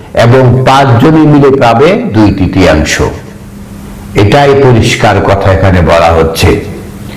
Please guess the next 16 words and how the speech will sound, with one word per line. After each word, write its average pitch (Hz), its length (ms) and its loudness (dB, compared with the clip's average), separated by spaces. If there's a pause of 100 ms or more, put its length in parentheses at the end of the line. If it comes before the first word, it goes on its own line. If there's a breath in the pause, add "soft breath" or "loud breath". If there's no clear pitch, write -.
(240 loud breath)
ইন্নাহু 127 680 2
লা 117 340 2
কাউলুল 127 480 2
ফাসল 143 420 0 (640)
ওয়া 92 140 0
মা 107 300 2
হুয়া 98 220 2
বিল 92 280 2
হাজল, 80 480 0 (640 loud breath)
এগুলো 123 280 4 (100)
পরিষ্কার 165 640 2 (140)
কথা, 87 420 0
এর 127 220 2
মধ্যে 139 460 2
কোনো 160 260 2
ধরনের 135 420 0